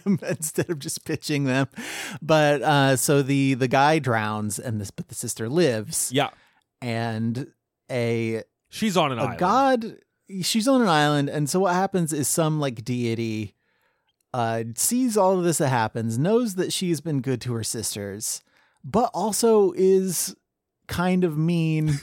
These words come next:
Speaker 1: <laughs> still anyway. And so she goes and gets all of her stuff off of the boat and, like, takes it back to her house. And she goes and gets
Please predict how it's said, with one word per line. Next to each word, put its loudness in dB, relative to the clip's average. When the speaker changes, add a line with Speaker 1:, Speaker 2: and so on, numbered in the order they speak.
Speaker 1:
<laughs> -18
still 0
anyway. 0
And 0
so 2
she 0
goes 2
and -2
gets 0
all 2
of -2
her -4
stuff -2
off -2
of -14
the -14
boat 4
and, -4
like, -8
takes -10
it -10
back -8
to -14
her -8
house. -2
And -12
she -10
goes -6
and -6
gets -8